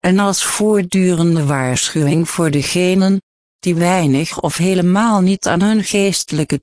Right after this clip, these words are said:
toestand denken. Eens zullen ze moeten beseffen,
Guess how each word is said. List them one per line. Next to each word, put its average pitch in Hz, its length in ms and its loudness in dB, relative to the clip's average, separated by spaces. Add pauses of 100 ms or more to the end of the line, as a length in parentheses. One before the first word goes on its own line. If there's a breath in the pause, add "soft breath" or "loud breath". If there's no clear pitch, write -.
toestand 143 720 -2
denken. 156 580 -2 (800)
Eens 190 480 0
zullen 175 420 0
ze - 140 -2
moeten 160 400 0
beseffen, 147 680 0